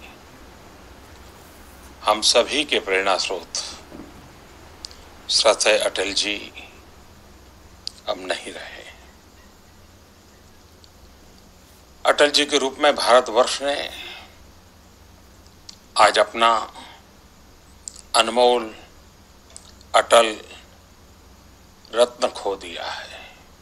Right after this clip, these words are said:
अटल जी का विराट व्यक्तित्व और उनके जाने का दुख दोनों ही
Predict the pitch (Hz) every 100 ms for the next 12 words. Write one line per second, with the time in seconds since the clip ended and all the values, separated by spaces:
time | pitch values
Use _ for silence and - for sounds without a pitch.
0 | - - - - - - - - - -
1 | - - - - - - - - - -
2 | - - - - - - 139 143 143 151
3 | 151 139 131 135 151 147 110 113 113 151
4 | 143 147 160 - - - - - - -
5 | - - - - - - - - - -
6 | - - - - - - - - - _
7 | - - - - 123 139 147 139 120 120
8 | 135 147 107 - 131 127 - - - -
9 | - - - - - - - - - -
10 | - - - - - - - - - -
11 | 135 151 170 190 175 117